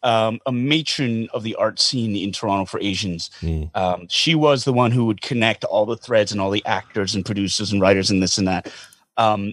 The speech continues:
Speaker 1: and she is, I love Jean so much because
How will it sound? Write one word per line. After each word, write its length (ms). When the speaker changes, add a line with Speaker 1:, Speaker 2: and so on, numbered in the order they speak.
Speaker 1:
and 220
she 480
is, 640
I 100
love 280
Jean 340
so 180
much 440
because 480